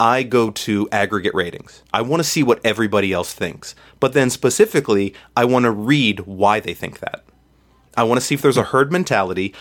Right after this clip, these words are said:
I wanna see if people are assuming carryover. Like,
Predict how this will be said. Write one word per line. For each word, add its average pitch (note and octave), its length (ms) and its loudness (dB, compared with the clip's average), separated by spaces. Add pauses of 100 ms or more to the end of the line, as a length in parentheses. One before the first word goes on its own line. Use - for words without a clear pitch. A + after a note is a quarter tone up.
I G2 120 -6
wanna A#2+ 240 0
see B2 320 0
if A2 80 -6
people A#2 260 -2
are G#2+ 160 6
assuming C3+ 460 0
carryover. F2+ 720 -2 (360)
Like, E3+ 300 -2